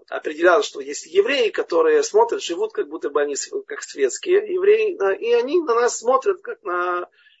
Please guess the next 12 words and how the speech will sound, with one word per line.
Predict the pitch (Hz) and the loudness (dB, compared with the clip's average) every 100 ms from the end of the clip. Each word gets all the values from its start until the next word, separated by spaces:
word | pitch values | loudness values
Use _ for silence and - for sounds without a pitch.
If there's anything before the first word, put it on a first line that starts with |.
| _ _ | _ _
э, | - 156 151 151 143 | -6 -4 -2 -2 0
людей, | 180 196 285 | 0 0 -2
которые | 240 190 190 180 | -2 -2 -2 -4
вот | - - | -6 -8
находятся, | - 202 196 156 | -2 2 2 0
зашли | 160 156 240 240 | -4 -4 -4 0
и | 190 | 2
начали | 202 - 180 | 2 0 -4
играть | 170 208 | 0 0
в | - | -2
какую-то | - 180 170 160 | -6 -4 -4 -6
игру. | 156 139 - | -10 -12 -14